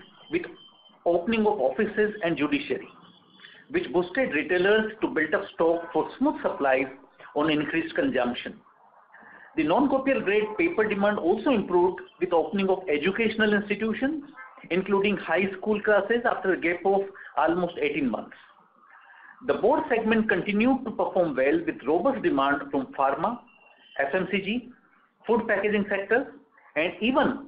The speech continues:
uptick in demand from the non-packaging sector. Due to increase in input prices of wood, and imported pulp, during the quarter, multiple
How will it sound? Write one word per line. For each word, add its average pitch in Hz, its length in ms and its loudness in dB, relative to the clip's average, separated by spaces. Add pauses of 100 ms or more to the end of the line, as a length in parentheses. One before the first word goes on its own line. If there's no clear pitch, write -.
(120)
uptick 190 380 -2
in 185 120 2
demand 175 460 0
from 170 140 -2
the 156 60 0
non-packaging 143 720 0
sector. - 300 -8 (1000)
Due 233 160 2
to 269 60 2
increase 214 380 2
in 240 80 4
input 175 420 -2
prices 190 380 0
of 220 240 0
wood, 370 260 2 (500)
and 160 120 2
imported 226 580 -2
pulp, 131 280 0 (440)
during 214 280 4
the 233 160 0
quarter, 131 460 2 (420)
multiple 240 600 0